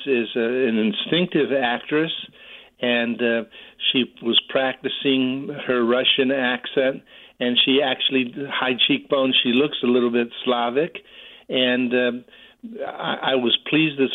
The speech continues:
punch. The cast is just nothing but, uh, professionals, and, um, we've seen the movie, and it's, uh, it, it's atmospheric and it's evocative.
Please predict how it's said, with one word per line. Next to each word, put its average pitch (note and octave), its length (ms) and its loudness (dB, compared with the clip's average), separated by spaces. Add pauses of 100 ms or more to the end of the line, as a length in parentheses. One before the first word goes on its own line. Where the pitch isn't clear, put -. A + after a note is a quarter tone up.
punch. C#3 220 0 (120)
The A#2 120 -4 (100)
cast D#3+ 420 -2
is A#2+ 140 2 (480)
just C3 320 -2
nothing C3 520 2
but, B2+ 280 0
uh, A#2+ 240 2 (220)
professionals, D3+ 880 0 (560)
and, A#2+ 420 2
um, A#2+ 280 0 (280)
we've B2 140 2 (140)
seen D#3 200 2
the C#3+ 60 4
movie, C#3 560 2
and B2 180 2
it's, A#2+ 140 0 (120)
uh, A#2+ 180 2
it, C3+ 320 -2 (440)
it's A#2+ 280 -2
atmospheric C#3+ 1040 0
and A#2+ 320 0
it's A#2 160 0 (120)
evocative. C3 840 2